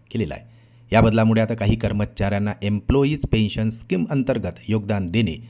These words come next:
शक्य होणार नाही. चला पाहूया अत्यंत महत्त्वाची बातमी या व्हिडिओच्या माध्यमातून. ईपीएफओच्या नव्या नियमानुसार ज्या कर्मचाऱ्यांचे वय अठ्ठावन्न वर्षापेक्षा जास्त आहे त्यांना आता ईपीएसमध्ये योगदान देता येणार नाही. तर ज्या कर्मचाऱ्यांचा मासिक पगार पंधरा हजार रुपयापेक्षा जास्त आहे आणि जे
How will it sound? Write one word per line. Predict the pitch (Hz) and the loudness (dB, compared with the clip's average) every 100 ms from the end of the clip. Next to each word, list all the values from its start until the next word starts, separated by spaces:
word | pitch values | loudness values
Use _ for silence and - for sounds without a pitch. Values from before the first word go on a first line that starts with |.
| - | -18
शक्य | - 185 190 | -10 -4 -2
होणार | 80 78 | -2 -4
नाही. | 65 - - _ _ _ _ _ | -8 -14 -18 _ _ _ _ _
चला | 180 196 | 4 6
पाहूया | 180 175 180 | 6 6 4
अत्यंत | - 147 147 | 2 0 0
महत्त्वाची | 117 113 120 120 | 0 2 2 0
बातमी | 101 95 - 113 | -2 -2 0 0
या | 95 - | -2 -6
व्हिडिओच्या | 90 101 80 85 82 113 _ | -4 -2 -2 -6 -10 -14 _
माध्यमातून. | - 82 76 - - - _ _ - - - - - _ _ _ | -8 -6 -4 -2 -4 -6 _ _ -20 -20 -20 -20 -20 _ _ _
ईपीएफओच्या | - 190 202 190 180 185 | 0 4 4 2 0 0
नव्या | 143 135 | 2 2
नियमानुसार | 139 117 120 117 113 - - - - - | 2 2 2 2 0 -4 -10 -18 -20 -2
ज्या | 107 | 0
कर्मचाऱ्यांचे | 120 123 120 117 110 110 | 0 0 0 2 0 0
वय | 110 | -2
अठ्ठावन्न | 113 - - 113 | -4 -4 0 0
वर्षापेक्षा | 107 113 104 - 101 | 0 -2 -2 -2 -2
जास्त | 98 90 | -2 -4
आहे | 107 | -4
त्यांना | - 98 | -4 -4
आता | 98 98 | -4 -6
ईपीएसमध्ये | 92 - 107 - 98 98 | -8 -4 -2 -2 -2 -2
योगदान | 95 90 98 | -4 -4 -4
देता | 90 85 90 | -4 -6 -6
येणार | 80 85 85 | -6 -6 -6
नाही. | 82 82 95 78 - _ _ _ _ | -6 -4 -4 -6 -14 _ _ _ _
तर | 110 | 0
ज्या | 87 107 | 2 2
कर्मचाऱ्यांचा | 113 110 110 107 101 101 | 2 0 0 0 -2 -2
मासिक | 101 98 - - | -2 -2 -4 -4
पगार | 95 98 90 | -4 -2 -4
पंधरा | - 98 104 | -4 -2 -2
हजार | 101 98 | -2 -4
रुपयापेक्षा | 90 98 95 - | -4 -6 -4 -4
जास्त | 90 92 92 127 | -2 -2 -2 -2
आहे | 98 | -2
आणि | 101 | -4
जे | 95 135 | 0 0